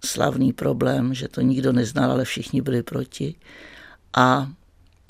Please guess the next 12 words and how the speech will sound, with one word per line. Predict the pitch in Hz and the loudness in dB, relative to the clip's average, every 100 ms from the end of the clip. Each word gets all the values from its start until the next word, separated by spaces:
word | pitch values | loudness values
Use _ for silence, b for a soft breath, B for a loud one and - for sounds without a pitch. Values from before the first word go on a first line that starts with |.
| _ _ - - | _ _ -20 -8
když | 139 147 143 - | -2 0 0 0
se | - 139 | 0 2
začalo | 139 139 - 139 135 - - - | 2 0 -2 0 -2 -6 -16 -2
kontrolovat, | 131 135 - 135 135 131 135 | 2 2 0 0 2 2 -2
kdo | 120 120 135 | -4 -4 -4
to | - - | -4 -10
teda | - - | -8 -8
podepsal | - - 139 - 120 123 | -4 -4 -4 -4 -4 -2
a | 117 | -4
kdo | 123 117 | -4 -2
ne, | 113 127 135 156 - B B B B B B B _ _ - | 0 2 0 -2 -8 B B B B B B B _ _ 2
tak | 127 127 | 2 2